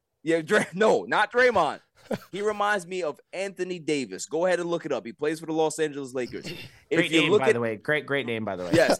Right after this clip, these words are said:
Speaker 3: <laughs>
Speaker 1: If you look at, if you look at all the metrics for Anthony Davis, the guy is six ten and a half. He, he can block shots. He can shoot jump shots, hit threes,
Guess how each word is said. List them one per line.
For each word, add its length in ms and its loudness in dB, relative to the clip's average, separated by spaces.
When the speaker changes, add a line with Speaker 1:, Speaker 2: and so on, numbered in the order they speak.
Speaker 3:
<laughs> 140 -10
Speaker 1:
If 180 2
you 140 4
look 320 2
at, 240 6
if 160 0
you 100 -2
look 260 0
at 80 0
all 220 2
the 100 0
metrics 440 -4
for 100 -4
Anthony 400 -6
Davis, 500 -4
the 120 -4
guy 440 2
is 260 -6
six 380 -6
ten 360 -4
and 120 -6
a 80 -4
half. 460 0
He, 200 -14
he 120 -12
can 140 -6
block 360 2
shots. 420 0
He 100 -6
can 120 -10
shoot 320 -12
jump 260 2
shots, 360 2
hit 260 0
threes, 500 -2